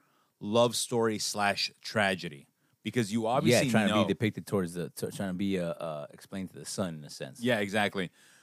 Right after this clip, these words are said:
Speaker 1: And, uh, so the movie plays out with the flashbacks of him dying, right? The, the, the quick fucking edit of the explosion that would eventually take the life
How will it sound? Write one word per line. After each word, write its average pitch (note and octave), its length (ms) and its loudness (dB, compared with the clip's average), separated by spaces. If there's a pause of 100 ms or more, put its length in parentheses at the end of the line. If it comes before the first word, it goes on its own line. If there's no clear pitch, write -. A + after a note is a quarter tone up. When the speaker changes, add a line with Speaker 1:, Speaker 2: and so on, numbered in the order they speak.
(220)
Speaker 1:
And, G#2 380 0
uh, G2 220 4
so A2+ 160 0
the A2 100 0
movie A#2+ 280 2
plays A2+ 300 2
out A2 140 4
with G#2+ 160 -2
the - 80 -6
flashbacks C#3 600 0
of A#2 80 -10
him C3 240 -2
dying, E2 500 2
right? F#2 320 -2 (160)
The, F2+ 240 0
the, E2+ 260 -2
the E2+ 80 -8
quick - 380 -2 (320)
fucking G2+ 380 -4
edit G#2+ 300 0
of F#2 360 -4 (320)
the G2+ 100 -2
explosion G#2+ 560 0
that F#2 120 2
would F#2+ 100 2
eventually F#2+ 400 -2
take F#2+ 300 -8
the F2 80 -12
life F#2 440 0